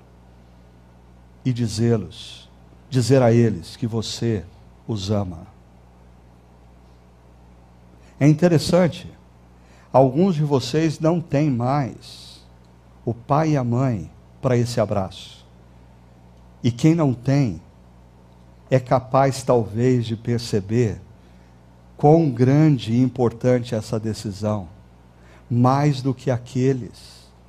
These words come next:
que possuem ainda os seus pais,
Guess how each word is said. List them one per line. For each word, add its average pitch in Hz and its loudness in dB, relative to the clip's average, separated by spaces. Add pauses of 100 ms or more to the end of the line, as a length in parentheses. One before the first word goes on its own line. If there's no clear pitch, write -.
(440)
que 139 2
possuem 170 -2
ainda 151 2
os 131 -6
seus 135 -8
pais, - -8